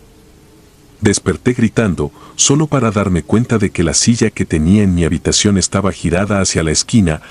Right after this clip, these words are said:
aunque estaba seguro de haberla dejado contra la pared.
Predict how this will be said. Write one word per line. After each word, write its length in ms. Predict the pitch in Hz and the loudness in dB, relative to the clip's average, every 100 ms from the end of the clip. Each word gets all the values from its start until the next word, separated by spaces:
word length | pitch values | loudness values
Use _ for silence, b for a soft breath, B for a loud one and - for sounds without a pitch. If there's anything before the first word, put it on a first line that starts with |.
| B | B
aunque 320 | - 95 - | -2 -2 0
estaba 360 | 95 - 123 127 | -2 0 -2 0
seguro 400 | - 87 110 110 | 0 2 2 2
de 120 | 92 | 0
haberla 340 | 85 95 92 82 | 0 0 0 -2
dejado 380 | - 101 98 | -2 -2 -2
contra 340 | - 95 85 90 | -2 -2 -2 -2
la 80 | 82 | 0
pared. 300 | 87 76 | -2 -4